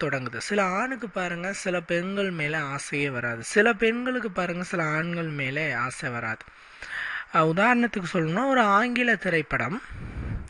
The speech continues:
அந்த கதாநாயகனுக்கு அந்த கதாநாயகியோடு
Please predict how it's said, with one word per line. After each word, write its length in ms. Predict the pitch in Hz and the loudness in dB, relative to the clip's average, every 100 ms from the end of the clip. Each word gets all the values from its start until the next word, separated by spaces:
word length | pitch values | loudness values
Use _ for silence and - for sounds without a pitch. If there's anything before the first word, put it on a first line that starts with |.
| - - - - - - - | -14 -20 -18 -18 -14 -14 -4
அந்த 280 | - 202 208 - | 0 2 0 4
கதாநாயகனுக்கு 1500 | 214 208 285 330 311 254 240 220 220 202 190 - 277 269 190 | 2 4 2 2 0 0 -2 -4 -6 -4 -6 -4 -2 2 2
அந்த 140 | 196 180 | 0 -2
கதாநாயகியோடு 1160 | 180 175 226 262 254 226 208 185 185 180 196 | 0 2 4 4 4 4 4 2 2 2 2